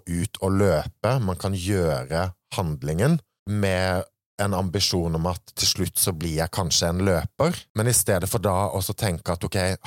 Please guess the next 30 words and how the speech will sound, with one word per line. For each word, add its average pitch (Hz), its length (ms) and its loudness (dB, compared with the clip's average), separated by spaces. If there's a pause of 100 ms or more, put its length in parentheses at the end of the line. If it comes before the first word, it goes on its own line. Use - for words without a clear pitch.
(100)
handlingene 80 600 -2
mine 85 200 0
skal - 200 -4
føre 82 480 0
til 80 300 -2
en 78 100 -2
identitet, 85 640 -2 (520)
så 123 160 2
er 104 60 2
det 101 100 2
jo 95 80 -10
bedre 80 400 0
heller 85 200 -2
også 82 200 -6
gå 87 120 -2 (200)
inn 98 280 -2
og - 280 -6
så 98 200 0 (800)
være 87 760 0
den 80 280 0 (100)
identiteten 90 1160 0 (100)
før 80 340 0
man 82 160 0
i 87 80 -2
det 95 80 0
hele 80 340 2
tatt 87 300 -4
starter 101 420 0
ut 143 220 0
da. 80 120 2